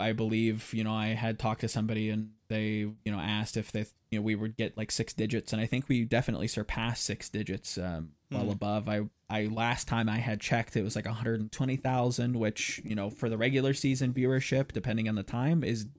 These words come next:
Speaker 1: is a significant increase. Granted, it's the grand final, so there has to be you know, some leeway given there or some, you know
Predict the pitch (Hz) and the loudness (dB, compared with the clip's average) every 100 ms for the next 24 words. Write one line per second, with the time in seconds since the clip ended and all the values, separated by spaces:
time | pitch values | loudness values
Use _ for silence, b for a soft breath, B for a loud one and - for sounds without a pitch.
0 | - 110 107 - - 113 - 113 123 131 | -6 -4 -4 -4 -4 -2 0 0 2 0
1 | 127 131 127 135 143 175 180 - 110 110 | 0 2 2 2 2 0 -2 -2 -2 0
2 | 107 - 101 - 104 - 170 185 185 180 | -4 -6 -6 -4 -4 -2 -2 0 0 0
3 | 117 107 113 107 - 107 104 - b _ | -2 -2 -2 -2 -2 -2 -2 -4 b _
4 | _ _ 107 95 - 107 107 110 110 120 | _ _ 0 0 2 2 4 4 2 2
5 | 120 120 120 120 123 110 - 107 110 101 | 2 2 0 0 -2 -2 -2 -2 -2 -2
6 | 104 | -2